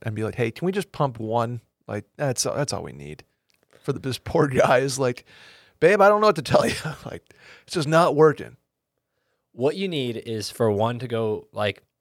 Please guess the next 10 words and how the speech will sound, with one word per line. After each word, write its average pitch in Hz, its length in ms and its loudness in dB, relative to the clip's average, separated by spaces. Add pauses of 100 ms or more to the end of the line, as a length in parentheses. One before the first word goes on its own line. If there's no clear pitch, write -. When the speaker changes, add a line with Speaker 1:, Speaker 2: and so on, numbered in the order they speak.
(100)
Speaker 2:
a - 20 -18
couple 127 240 0
thousand 98 560 -8 (280)
viral. 98 480 -2 (240)
Speaker 1:
Okay. 117 120 -4
Speaker 2:
So 110 140 -2
she, - 120 -12 (100)
and 107 160 -12
then 110 180 -6
she'll 120 320 -4